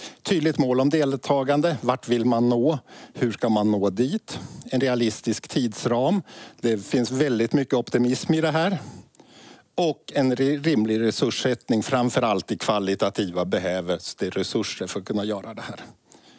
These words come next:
Eh, och vad det gäller analysen, återigen, realistisk tidsram. Det tar tid att analysera ett ma-,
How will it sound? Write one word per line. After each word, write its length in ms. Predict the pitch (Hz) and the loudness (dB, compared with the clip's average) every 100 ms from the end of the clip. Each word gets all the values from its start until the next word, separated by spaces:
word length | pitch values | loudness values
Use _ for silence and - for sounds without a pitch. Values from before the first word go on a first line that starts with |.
| - - - - _ | -20 -20 -20 -20 _
Eh, 260 | 131 147 139 - - - - - _ _ _ _ - - - - - | -4 -2 -4 -6 -6 -6 -8 -12 _ _ _ _ -20 -20 -20 -20 -6
och 100 | 170 | -2
vad 100 | 196 | 0
det 40 | |
gäller 380 | 190 160 147 147 - - | 2 2 2 0 -6 -2
analysen, 580 | 151 156 139 123 - 147 | 2 2 2 2 2 2
återigen, 540 | 151 - 135 120 104 - - | 2 2 2 2 0 -6 -4
realistisk 720 | - 156 151 139 - 131 - | 0 2 2 0 0 0 0
tidsram. 600 | 139 113 - 127 98 101 - - | 0 0 0 0 0 -2 -6 -2
Det 120 | 190 | -2
tar 220 | - 143 | 0 0
tid 260 | - 123 110 | 0 0 2
att 60 | |
analysera 520 | 107 107 107 113 101 | 2 2 2 2 2
ett 120 | 95 - | 0 0
ma-, 240 | 107 113 | 0 -2